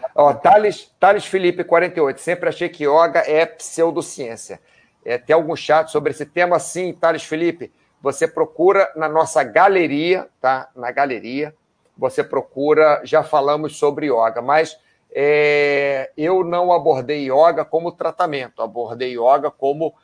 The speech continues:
atividade, uma atividade que você faz, pra, que você pode acalmar, você pode trabalhar a respiração, você pode trabalhar a postura, mas não trabalhei, é, não abordei yoga como ciência, mas,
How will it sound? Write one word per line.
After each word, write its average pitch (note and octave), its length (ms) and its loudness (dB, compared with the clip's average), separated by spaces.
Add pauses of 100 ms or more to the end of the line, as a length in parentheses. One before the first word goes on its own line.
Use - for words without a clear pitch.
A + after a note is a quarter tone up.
(120)
atividade, C3 720 -2
uma B2 100 -10
atividade A#2+ 540 -4
que - 80 -20
você B2 100 -6
faz, D3+ 540 4
pra, B2 240 -4
que - 320 -20
você C#3 100 -4
pode C#3 280 -4
acalmar, D3+ 720 0
você C#3 120 -8
pode B2 380 -6 (320)
trabalhar B2 340 0
a A#2 40 -4
respiração, C#3+ 840 -2
você C3 160 -6
pode B2 220 -2
trabalhar B2 340 -2
a A#2+ 40 -4
postura, C3 640 -6 (240)
mas B2+ 260 -4
não C#3 160 -8
trabalhei, C3+ 720 -2
é, A2+ 300 0
não C3+ 320 2
abordei C3+ 560 0
yoga C#3+ 220 2
como D3+ 240 -12
ciência, A#2 480 -12
mas, B2 200 -6